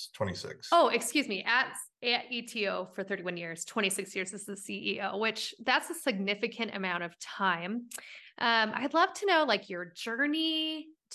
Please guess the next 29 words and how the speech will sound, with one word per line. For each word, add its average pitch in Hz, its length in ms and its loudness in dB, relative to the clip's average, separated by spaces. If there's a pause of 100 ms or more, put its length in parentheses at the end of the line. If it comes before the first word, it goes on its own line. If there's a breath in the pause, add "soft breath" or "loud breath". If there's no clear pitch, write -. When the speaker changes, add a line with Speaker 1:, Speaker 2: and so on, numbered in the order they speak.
Speaker 2:
to 277 160 0
becoming 214 680 -2 (460)
the 208 100 2
C 202 440 0
E - 40 2
O 185 160 2
of 180 100 -2
A 180 120 0
T 180 240 -6
O, 170 120 -2
or 190 140 2
even 254 180 0
just 214 240 -4
working 202 480 0
for 208 140 -8
your 185 200 -4
headquarters. 185 840 -4
Was 202 320 -4
your 196 140 -2
faith 277 320 0
involved 269 480 0
in 247 80 -4
that 254 180 -4
decision? 233 560 0
What 220 140 2
did 214 100 -2
that 196 220 -2
look - 160 -12
like? - 320 -8